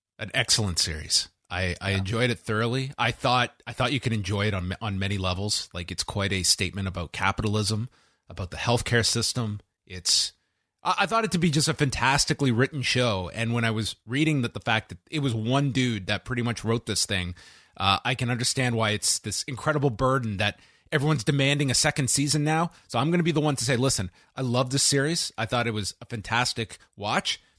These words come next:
Speaker 1: Take the rest of your career off if you need to. We don't need a second season. This thing was great. I don't need a follow-up. It's great. It's a great one season."
Speaker 2: I mean, I, I feel like he'd be, he's pretty happy about ha-, having a second season 'cause,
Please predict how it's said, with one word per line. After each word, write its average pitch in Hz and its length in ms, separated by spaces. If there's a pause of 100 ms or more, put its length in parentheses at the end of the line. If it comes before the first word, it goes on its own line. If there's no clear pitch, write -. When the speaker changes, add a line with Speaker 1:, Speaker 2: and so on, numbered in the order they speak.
(1160)
Speaker 1:
Take 160 160
the 185 80
rest 180 180
of - 60
your 170 80
career 156 300
off 135 240
if 113 100
you 127 80
need 123 200
to. 87 120
We 120 120
don't 190 140
need 190 140
a 151 40
second 92 360
season. - 340 (160)
This 151 160
thing 190 160
was 175 120
great. 165 340 (260)
I 143 80
don't 208 140
need 147 120
a 104 40
follow-up. 87 520 (160)
It's 143 220
great. 175 360 (120)
It's 123 160
a 131 60
great 139 400
one 135 200
season." 92 340 (1120)
Speaker 2:
I 127 80
mean, 123 200
I, 131 100 (240)
I 139 180
feel 131 160
like 113 120
he'd 101 120
be, 98 220
he's 98 260
pretty 101 220
happy 92 340
about 92 220
ha-, 110 200
having 95 380
a 95 60
second 101 300
season 87 380
'cause, 90 400